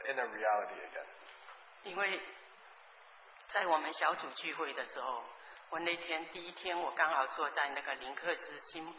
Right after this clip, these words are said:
Speaker 2: 师母的旁边。
Speaker 1: Uh, in the small group, I was so happy to be sit-, sitting next to a sister.
Speaker 2: 她，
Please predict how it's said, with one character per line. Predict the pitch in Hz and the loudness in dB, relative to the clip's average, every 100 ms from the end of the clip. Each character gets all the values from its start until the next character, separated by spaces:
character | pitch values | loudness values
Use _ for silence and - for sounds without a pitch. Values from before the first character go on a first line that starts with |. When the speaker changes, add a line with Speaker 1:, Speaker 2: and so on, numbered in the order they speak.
| - - | -12 -6
Speaker 2:
师 | |
母 | 160 135 | -6 -6
的 | 120 - | -6 -4
旁 | - 123 | -4 -4
边。 | 143 135 139 - - - - - - - - - - - - - - | -6 -8 -8 -14 -18 -20 -20 -20 -20 -20 -20 -16 -14 -14 -18 -20 2
Speaker 1:
Uh, | - 113 110 113 110 110 113 - - | 8 12 12 12 12 12 4 -2 -6
in | 117 | -8
the | 110 | -6
small | - 131 131 131 - | -4 4 6 6 4
group, | 151 123 135 - 110 | 4 4 0 -2 4
I | 110 110 110 | 6 6 4
was | 110 107 - - - - | 4 4 2 -4 -6 -2
so | 139 | 4
happy | 120 123 120 - | 10 12 12 10
to | - | -2
be | 107 | -6
sit-, | - 120 - - 104 - | -8 -10 -10 -10 -10 -4
sitting | 135 120 113 113 | -4 -2 -6 -2
next | 117 - - - | -4 -2 -8 -8
to | 117 110 107 107 - | -8 -10 -8 -8 -6
a | 104 101 101 98 - 107 | -6 -4 -6 -8 -8 -8
sister. | - - - - - - - - - | -8 -8 -8 -10 -16 -16 -14 -14 -12
Speaker 2:
她， | - - - | -6 0 0